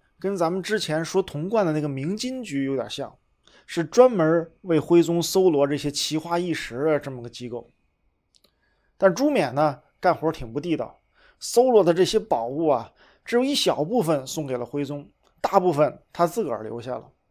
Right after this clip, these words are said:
所以老百姓管他这造作局呢，起了个外号叫“东南小朝廷”。朱冕说了，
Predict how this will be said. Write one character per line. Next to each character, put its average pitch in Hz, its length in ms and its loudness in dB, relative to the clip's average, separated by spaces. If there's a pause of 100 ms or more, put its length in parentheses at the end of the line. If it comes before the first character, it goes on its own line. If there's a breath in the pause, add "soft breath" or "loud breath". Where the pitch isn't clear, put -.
(240)
所 175 140 0
以 185 40 4
老 185 160 6
百 160 160 4
姓 170 160 -2
管 131 180 2
他 185 160 2
这 180 140 2
造 180 180 6
作 165 160 4
局 120 240 -6
呢， 143 180 -2 (120)
起 - 180 -6
了 127 80 -4
个 147 80 0
外 165 160 4
号 147 220 -2
叫 143 200 0 (160)
“东 240 280 -6
南 175 240 0
小 - 240 -6
朝 - 260 -10
廷”。 147 180 -10 (2500)
朱 247 140 -2
冕 180 180 4
说 165 160 4
了， 165 220 2